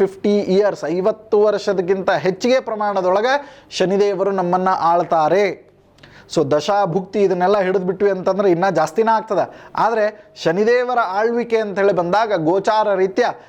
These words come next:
ನಮ್ಮ ರಾಶಿಗೆ ಐವತ್ತು ವರ್ಷದಕ್ಕಿಂತ ಜಾಸ್ತಿ. ಹೀಗಾಗಿ ಸಾಡೆ ಸಾತಿಯ ಸಂದರ್ಭ ಬಹಳ ಕ್ಲಿಷ್ಟಕರವಾದಂತಹ ಸಂದರ್ಭ. ಡೈರೆಕ್ಟಾಗಿ ಶನಿದೇವರ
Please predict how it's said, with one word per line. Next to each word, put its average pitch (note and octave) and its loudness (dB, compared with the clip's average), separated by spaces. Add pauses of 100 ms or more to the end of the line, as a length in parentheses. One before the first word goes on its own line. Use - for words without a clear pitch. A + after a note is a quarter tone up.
(160)
ನಮ್ಮ E3 0
ರಾಶಿಗೆ E3 0
ಐವತ್ತು F#3+ 0
ವರ್ಷದಕ್ಕಿಂತ D#3 -2
ಜಾಸ್ತಿ. B2+ -6 (500)
ಹೀಗಾಗಿ G#3+ -2 (160)
ಸಾಡೆ A#3 0
ಸಾತಿಯ A3+ -2
ಸಂದರ್ಭ G3+ -2 (520)
ಬಹಳ F#3+ -2
ಕ್ಲಿಷ್ಟಕರವಾದಂತಹ G#3 -2
ಸಂದರ್ಭ. D3 -2 (200)
ಡೈರೆಕ್ಟಾಗಿ G#3+ 0
ಶನಿದೇವರ G3 2